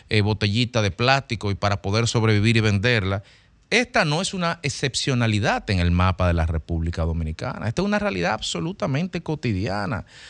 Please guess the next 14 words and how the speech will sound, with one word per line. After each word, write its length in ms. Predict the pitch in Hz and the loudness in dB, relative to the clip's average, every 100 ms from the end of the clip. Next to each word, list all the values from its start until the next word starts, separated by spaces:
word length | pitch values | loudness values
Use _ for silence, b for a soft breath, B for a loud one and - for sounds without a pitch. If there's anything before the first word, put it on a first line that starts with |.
| B B | B B
Estamos 420 | 143 208 254 247 | 2 2 4 2
hablando 460 | 208 202 208 185 165 | 2 4 2 2 0
de 80 | 165 | 0
que 80 | |
en 60 | 170 | 0
República 280 | 160 202 214 | 0 -2 0
Dominicana 460 | 202 196 190 190 | 2 2 2 4
hay 80 | 185 | 4
entre 220 | 185 180 | 2 0
trescientos 480 | 165 160 - 185 185 | -2 -2 0 -2 0
cincuenta 420 | 175 151 185 233 | 0 2 2 2
y 60 | 226 | 2
cuatrocientos 680 | 208 185 151 - 196 208 - | 2 0 0 -2 -2 -2 -4
botaderos. 1200 | - 110 156 202 190 190 175 185 208 135 107 - | 0 6 8 8 8 6 8 8 6 4 -2 -8